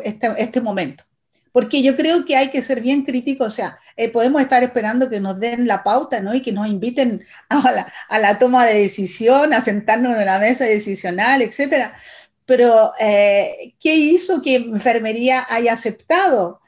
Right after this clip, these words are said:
que en el caso del Quebec se, eh, se retiraran los estudiantes por un, digamos, por un periodo de, de, de tiempo de los hospitales y no haber insistido? Ahora, ¿qué pasó?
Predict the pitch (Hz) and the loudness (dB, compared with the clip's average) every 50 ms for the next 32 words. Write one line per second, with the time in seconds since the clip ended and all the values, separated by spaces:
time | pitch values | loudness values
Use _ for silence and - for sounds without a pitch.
0 | _ _ _ _ _ 240 233 240 240 247 262 269 254 - - 190 190 185 190 196 | _ _ _ _ _ -2 2 4 4 4 4 2 0 -2 -6 -8 -6 -6 -4 -6
1 | 185 180 - 233 220 240 240 - 302 277 269 254 247 - 262 247 247 254 247 233 | -6 -4 -2 0 0 0 0 0 0 0 0 0 0 0 0 2 2 2 2 0
2 | 254 - - _ _ _ _ - - - 226 220 226 220 - _ _ - 190 190 | -2 -6 -10 _ _ _ _ -8 -2 0 0 0 0 -2 -6 _ _ -10 -6 -4
3 | 190 185 180 175 170 180 180 175 - - - - - - - 247 226 214 214 208 | -2 -2 -2 -2 -4 -6 -10 -14 -14 -16 -20 -20 -20 -6 0 0 0 2 0 -2
4 | 208 208 208 196 247 330 403 359 302 262 233 226 214 208 214 - 208 208 214 220 | -2 -2 0 2 2 4 4 2 2 2 0 0 -2 -4 -6 -4 -4 -2 0 0
5 | 240 240 240 269 254 254 254 240 214 208 208 208 208 202 190 190 190 185 180 175 | -2 -2 -2 -2 -2 -2 -2 -4 -4 -2 -2 -4 -4 -4 -6 -6 -8 -8 -8 -6
6 | 202 196 202 214 240 220 214 - 208 208 202 185 190 185 180 196 208 214 220 214 | -2 0 0 0 0 0 -4 -4 -6 -6 -6 -6 -4 -4 -2 -2 0 0 0 0
7 | 196 185 170 - 165 165 151 170 175 190 180 175 180 185 196 185 180 185 196 190 | 0 0 -2 -4 -6 -8 -10 -8 -4 -4 -4 -4 -2 -2 -2 -2 -2 -2 -4 -4
8 | - 240 240 262 285 269 269 233 214 196 190 190 190 190 - 190 - - 208 214 | -2 -2 0 0 0 0 0 -2 0 -2 -2 -4 -4 -6 -8 -10 -6 -4 -2 -2
9 | 240 285 320 320 - _ _ _ _ - 202 214 226 240 269 285 330 294 269 269 | -2 -2 -4 -6 -10 _ _ _ _ -6 -2 0 2 2 2 2 2 0 0 0
10 | - 240 214 - 208 185 180 - - - - 196 208 262 320 320 277 240 226 254 | -2 -6 -6 -4 -2 -2 -2 -2 -4 -6 -4 0 2 2 4 4 2 2 0 -2
11 | 294 - - _ _ _ _ _ _ _ _ _ _ _ _ _ _ _ _ _ | -4 -8 -12 _ _ _ _ _ _ _ _ _ _ _ _ _ _ _ _ _
12 | _ _ _ _ - 302 302 277 262 240 226 233 - - 190 175 170 - - - | _ _ _ _ -4 -2 -2 0 0 0 0 -2 -4 -6 -6 -6 -8 -10 -16 -20
13 | _ | _